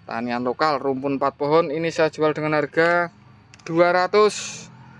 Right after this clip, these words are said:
tujuh puluh ribu karena rumpun empat pohon ya, sudah free ongkir. Estimasi pengiriman dua kilo nih, pemirsa, karena pengiriman tetap pakai media dan pot asli.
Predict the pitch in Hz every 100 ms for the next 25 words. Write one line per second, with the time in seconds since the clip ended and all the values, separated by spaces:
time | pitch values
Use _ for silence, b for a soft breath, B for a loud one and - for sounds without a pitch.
0 | - - 214 - 190 220 226 220 240 143
1 | 147 165 170 175 170 170 175 175 170 147
2 | 127 156 151 147 165 175 180 214 247 269
3 | - - 156 190 190 190 196 196 190 196
4 | 202 143 165 165 175 185 170 160 160 151
5 | 135 156 180 190 185 185 208 208 - 180
6 | 180 143 175 175 175 170 147 139 139 156
7 | 170 143 135